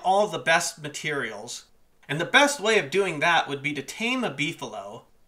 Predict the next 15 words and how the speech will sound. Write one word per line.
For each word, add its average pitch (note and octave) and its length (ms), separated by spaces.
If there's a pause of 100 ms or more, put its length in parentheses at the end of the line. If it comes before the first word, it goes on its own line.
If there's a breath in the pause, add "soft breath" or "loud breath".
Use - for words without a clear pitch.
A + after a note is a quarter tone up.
(280)
Once C4+ 240
you C#4+ 60
tame A3 260
a D#3+ 60
beefalo, D#3 500
you C#3 120
can G#3+ 180
rush G3+ 240
into E3+ 180
the C3+ 100
ruins E3 440
for - 160
a D3 60
supply A3+ 400
run. A#2+ 420